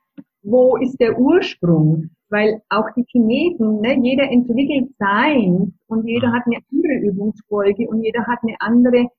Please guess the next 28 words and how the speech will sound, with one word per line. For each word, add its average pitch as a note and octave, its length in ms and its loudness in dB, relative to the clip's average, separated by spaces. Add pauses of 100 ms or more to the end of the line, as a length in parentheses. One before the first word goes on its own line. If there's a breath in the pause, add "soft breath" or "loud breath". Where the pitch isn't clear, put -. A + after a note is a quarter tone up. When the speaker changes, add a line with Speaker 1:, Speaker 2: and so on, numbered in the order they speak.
(140)
Speaker 1:
Intuition, B3 1000 2
warum B3 460 4
die A#3+ 160 2
Übung A3+ 380 0
so G#3+ 120 0
gemacht G#3 460 -4 (140)
wird. D3 200 -2 (520)
Und G#3 120 -4
genauso G3+ 460 -2
entwickelt B3 600 -2
sich's A#3+ 280 -2
auch G3+ 220 -4 (180)
immer C#4 400 2
noch. - 280 0 (520)
Speaker 2:
Mhm. G2+ 240 2
Speaker 1:
Äh, F3+ 220 0 (560)
es A3 100 -8
sind B3 220 0
trotzdem, D#4+ 760 -2
sagen C4+ 160 -4
wir C4+ 120 -2
mal, A#3 360 0
so A#3 100 -8
diese G#3 280 -8 (160)
grundlegenden C#4 1300 -2
Übungen, C#4+ 880 -2 (140)
äh, B3 340 -6 (440)
da G3+ 520 0